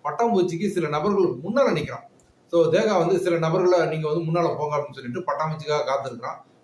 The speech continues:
பட்டாம்பூச்சி சில நபர்களை தாண்டி போய் தேகா பக்கத்துல நிக்கிறான். So, தேகாவும் பட்டாம்பூச்சியும், "என்ன சௌக்கியமா பட்டாம்பூச்சி?" அப்படின்னு சொல்லி தேகா கேக்குறான். "நான் நல்லா இருக்கேன், உனக்கு எவ்வளோ,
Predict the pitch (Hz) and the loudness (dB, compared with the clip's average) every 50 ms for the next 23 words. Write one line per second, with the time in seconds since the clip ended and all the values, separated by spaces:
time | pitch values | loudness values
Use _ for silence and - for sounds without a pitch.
0 | _ _ 180 202 202 262 262 247 226 202 202 202 202 - 202 175 165 160 165 175 | _ _ -2 0 2 4 4 4 4 2 2 2 0 0 2 2 2 2 2 2
1 | 202 208 196 175 - - 160 185 214 208 202 175 - 180 196 165 143 151 170 175 | 2 2 2 2 2 0 0 -2 0 2 0 2 2 2 0 2 2 2 2 2
2 | 165 151 139 123 - 123 123 139 139 131 120 120 120 117 117 - - - - - | 2 0 -2 -4 -4 -2 -2 -2 -2 -4 -6 -10 -12 -14 -16 -18 -20 -20 -20 -20
3 | - - - - - - - 160 156 165 190 226 220 208 175 156 170 190 - - | -20 -20 -20 -20 -20 -6 -4 -4 -2 0 0 0 2 2 2 2 0 0 -2 -4
4 | - 147 147 175 175 160 - - - 131 131 131 131 131 151 143 127 143 160 160 | -6 -4 -2 0 0 0 -2 -4 -8 -8 -10 -10 -10 -10 -10 -6 -4 -2 -2 0
5 | 160 160 156 135 - - 139 143 135 127 123 120 123 135 123 120 120 131 131 135 | 0 0 -2 -2 -2 -2 -2 -2 -2 -2 -4 -4 -4 -4 -4 -4 -8 -8 -8 -8
6 | 127 110 131 135 135 127 117 110 113 113 110 110 127 151 - - - _ _ _ | -6 -4 -2 0 0 0 -2 -4 -6 -12 -12 -10 -10 -10 -10 -14 -18 _ _ _
7 | _ 131 135 135 139 139 147 160 143 127 147 151 139 131 131 123 123 131 143 147 | _ -8 -6 -2 -2 0 0 0 0 0 -2 -2 -2 -2 -2 -2 -2 0 0 0
8 | 143 139 131 120 120 | 0 0 0 -2 -4